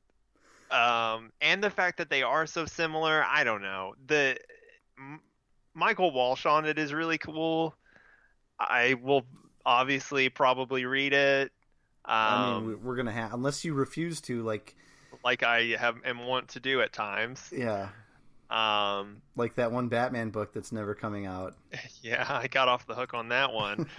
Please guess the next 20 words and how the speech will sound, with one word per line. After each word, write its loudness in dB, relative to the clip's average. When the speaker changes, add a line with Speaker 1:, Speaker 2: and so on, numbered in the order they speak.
Speaker 2:
<laughs> -14
Speaker 1:
Um, 2
but -6
yeah, 4
I 4
don't 2
know. 0
It's -2
not 2
something -2
I 2
needed. 2
I 0
think 0
I 4
would 0
much -2
rather, 2
like, -2
have 2